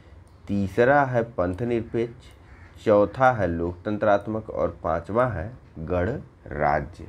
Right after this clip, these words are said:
तीन तरीके की स्वतंत्रता है, पहला है सामाजिक, दूसरा है आर्थिक, तीसरा है राजनैतिक। स्वतंत्रता नहीं, सॉरी, <coughs> तीन तरीके का न्याय है,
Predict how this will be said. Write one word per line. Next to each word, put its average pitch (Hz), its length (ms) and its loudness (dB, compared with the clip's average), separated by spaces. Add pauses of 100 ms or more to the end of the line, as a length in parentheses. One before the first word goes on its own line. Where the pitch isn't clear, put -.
(1600)
तीन 147 260 4
तरीके 143 360 2
की 139 160 -2
स्वतंत्रता 98 600 0
है, 120 200 -6
पहला 90 520 0
है 117 180 0
सामाजिक, 85 640 -2 (680)
दूसरा 95 440 2
है 113 240 -2
आर्थिक, 80 500 -2 (600)
तीसरा 95 420 2
है 90 240 -6 (220)
राजनैतिक। 76 680 -6 (100)
स्वतंत्रता 101 540 0
नहीं, 95 160 -2
सॉरी, 95 300 -6 (640)
<coughs> - 280 2
तीन 147 540 -2
तरीके 110 420 -2
का 127 120 -2
न्याय 90 400 -2
है, 85 200 -6